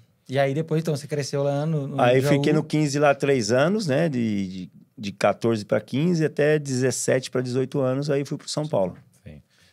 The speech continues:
Speaker 3: E aí, e quando é que foi que você subiu pro profissional de São Paulo?
Speaker 2: Então, aí eu fui emprestado,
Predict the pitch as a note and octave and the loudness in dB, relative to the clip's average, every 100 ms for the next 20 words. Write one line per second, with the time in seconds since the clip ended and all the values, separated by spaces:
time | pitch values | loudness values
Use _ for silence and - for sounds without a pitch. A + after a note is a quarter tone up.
0 | _ G2 A2 A#2+ B2+ - A#2 B2+ B2+ - | _ -4 -4 -6 -10 -8 -6 -6 -8 -8
1 | A#2 G#2+ - A2 F#2+ F#2+ G2+ G#2 - G#2 | -8 -8 -10 -12 -10 -8 -8 -8 -10 -12
2 | G2 G#2 - F#2+ E2+ F2 D#2+ - _ _ | -8 -10 -6 -6 -4 -6 -8 -10 _ _
3 | _ _ _ _ D#3+ D#3 C3 A2+ D3 D3 | _ _ _ _ -2 4 6 6 4 2
4 | E3 D#3+ F#3+ - D3+ F3 A3 B3 | 0 2 2 2 2 4 2 -2